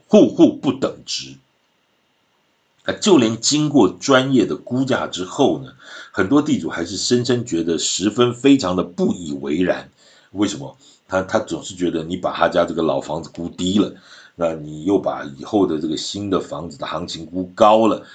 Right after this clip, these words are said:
你有炒房的嫌疑。那何况就是说，如果说今天你还要每个住户，哎，这个凑个一万八、两万三的，大家来凑一凑，我们来做一个估价的事情，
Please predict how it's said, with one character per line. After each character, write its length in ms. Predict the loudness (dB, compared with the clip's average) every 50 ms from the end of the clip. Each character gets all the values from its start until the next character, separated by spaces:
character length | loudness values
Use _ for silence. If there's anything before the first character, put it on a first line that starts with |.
| -20 _ _
你 120 | -10 -6
有 160 | -4 -4 -2
炒 360 | -4 0 2 2 2 2 2
房 260 | -2 -2 -4 -2 2 2
的 100 | 2 2
嫌 300 | 2 -2 -6 -8 -8 -10
疑。 180 | -12 -14 -18 _ _ -20 -20 _ _
那 140 | 0 0 0
何 240 | 0 -2 -2 -2 0
况 280 | 2 2 2 2 2 -4 -14 -20 -20 _
就 120 | -8 -4
是 0 |
说， 180 | -4 -4 -4 -4 -12 -10 _
如 200 | 4 4 4 4
果 220 | 2 -2 -6 -6
说 260 | -4 0 2 2 2
今 160 | 2 0 -4 -6
天 180 | -6 -6 -6 -8
你 60 | -10
还 100 | -4 0
要 220 | 2 2 4 2
每 160 | 0 -4 -8 -8
个 100 | -8 -8
住 180 | -6 -6 -6
户， 160 | -2 0 0 2
哎， 260 | 2 2 0 0 -4 -12 -20 -20 _
这 100 | -2 0
个 120 | 0 0
凑 220 | 0 0 -2 -2 0
个 120 | 0 0
一 120 | 0 0 2
万 240 | 2 2 0 0
八、 160 | -2 -2 -2 -2
两 160 | -4 -2 -2
万 160 | -2 -2 0
三 240 | 0 0 0 0 0
的， 80 | -2
大 140 | -2 -2 -2
家 60 | -2
来 120 | -2 -4 -6
凑 320 | -8 -4 2 4 4 4
一 40 | 4
凑， 280 | 2 2 0 0 -2 -6 -14 -14
我 100 | -12 -8
们 80 | -4 -4
来 80 | -4 -2
做 200 | 0 -2 -2 -2
一 40 |
个 80 | -4 -8
估 220 | -10 -8 -6 -4
价 220 | 2 2 4 4 2
的 80 | -2
事 180 | -4 -8 -10 -10
情， 180 | -12 -12 -14